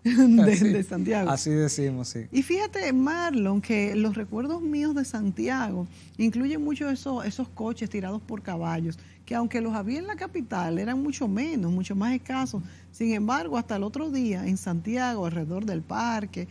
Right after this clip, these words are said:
Speaker 2: y en muchos lugares, había estas, estas carrozas, estas carruajes tirados
Speaker 1: Sí.
Speaker 2: de,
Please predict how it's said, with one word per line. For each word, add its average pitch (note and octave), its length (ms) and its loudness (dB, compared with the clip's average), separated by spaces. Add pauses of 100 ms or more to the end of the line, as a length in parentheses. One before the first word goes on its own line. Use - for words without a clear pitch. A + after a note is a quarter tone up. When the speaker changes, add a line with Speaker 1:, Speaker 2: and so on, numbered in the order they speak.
(340)
Speaker 2:
y G3 280 2
en F#3 340 2
muchos A3 240 2
lugares, G3+ 380 -2
había A3+ 560 -4
estas, G3+ 300 -4 (120)
estas G#3 240 -6
carrozas, G#3 460 -6 (400)
estas A#3+ 300 -4
carruajes G#3 680 0
tirados G#3 400 0
Speaker 1:
Sí. A3 60 0
Speaker 2:
de, G3 120 -2